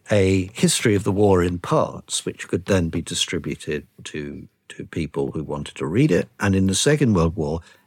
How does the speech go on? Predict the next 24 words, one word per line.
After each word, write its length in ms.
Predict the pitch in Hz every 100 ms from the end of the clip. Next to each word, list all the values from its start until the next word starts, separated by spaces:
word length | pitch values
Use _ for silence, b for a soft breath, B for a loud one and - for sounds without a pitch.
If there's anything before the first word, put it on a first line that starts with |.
| _
everybody 460 | 143 127 131 104 87
wanted 380 | 85 85 - -
to 120 | 87
read 280 | 80 82 -
books 320 | 80 - -
about 440 | 73 78 71 71 - B B B B -
the, 160 | 101 -
the 220 | 143 95
Finnish 600 | - - 117 110 - -
resistance 720 | 95 - 90 - 90 76 -
to, 320 | - 85 85 - -
to, 280 | 87 82 92 -
to 140 | 85
Russia, 540 | 80 78 - - - -
to 160 | - 90
the, 280 | 78 87 85 b b b
the 60 | 101
fall 440 | - 160 151 131
of 80 | 120
France, 540 | - 135 110 71 71
how 260 | - 135 123
it 100 | 110
had 160 | 98 95
occurred. 680 | - 104 82 73 - -